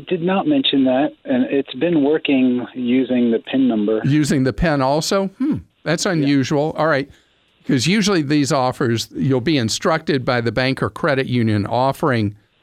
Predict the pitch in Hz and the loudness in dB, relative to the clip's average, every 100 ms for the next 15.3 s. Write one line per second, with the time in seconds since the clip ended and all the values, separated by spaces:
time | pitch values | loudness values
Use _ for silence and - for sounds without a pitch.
0 | _ _ _ - 123 113 - - 170 160 | _ _ _ -2 0 0 0 -2 -2 0
1 | 120 117 - 127 110 113 - 110 110 233 | -2 -2 -2 -2 -2 -6 -4 -4 -4 -10
2 | _ _ 131 113 139 123 147 117 123 120 | _ _ -4 -2 0 -2 -2 -2 0 -2
3 | - 127 135 117 - 127 110 98 - _ | -2 -2 -2 -2 -2 -2 -2 -2 -6 _
4 | _ _ - 151 120 170 170 180 175 160 | _ _ -2 0 0 0 0 0 0 0
5 | 147 131 135 135 127 113 - 147 131 123 | 0 0 0 2 0 0 0 0 2 0
6 | 107 147 135 131 113 - 160 143 113 - | -2 -2 0 -2 -4 -2 -2 0 -2 -2
7 | 123 - - 110 117 160 120 - _ _ | -4 -4 -8 -2 0 0 -2 -6 _ _
8 | _ _ _ - 123 117 113 117 117 139 | _ _ _ -2 0 2 2 0 -2 -2
9 | 139 151 143 - - 180 190 170 135 123 | 0 0 -2 -6 -2 0 2 2 0 -2
10 | - 175 175 151 120 - _ _ _ _ | -2 0 2 2 0 -2 _ _ _ _
11 | _ - 135 131 196 - 143 120 - - | _ -2 0 2 0 0 0 0 -4 -10
12 | - 147 127 120 117 - 196 190 180 135 | -6 -2 0 0 -2 -4 -2 0 0 0
13 | 127 - 139 123 131 170 160 120 104 104 | -4 -2 -2 0 0 0 0 0 0 -2
14 | - _ _ _ _ _ _ _ - 151 | -8 _ _ _ _ _ _ _ -4 0
15 | 143 135 131 | 2 0 -2